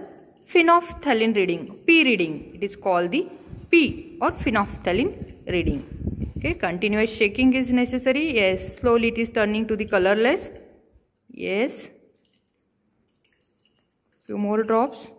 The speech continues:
Yes, stop the addition, ma'am. Okay, so, uh, observe your reading.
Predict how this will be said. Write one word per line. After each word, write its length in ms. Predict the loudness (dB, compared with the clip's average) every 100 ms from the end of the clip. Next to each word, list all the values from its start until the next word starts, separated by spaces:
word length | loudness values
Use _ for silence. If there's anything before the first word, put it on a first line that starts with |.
| _ _ _ -2
Yes, 380 | -2 -2 -8 -2
stop 260 | -2 4
the 60 | 4
addition, 420 | 4 0 -6 -8
ma'am. 220 | -8 -12 -16 -20 _ _ _ -20
Okay, 420 | -6 -6 -6 -20 _ _ _
so, 720 | -2 2 4 2 0 -6 -16 -20 _ _ _ _ _ -8
uh, 280 | -2 0 2 2
observe 280 | 2 0
your 160 | 2 2
reading. 420 | 4 2 2 -2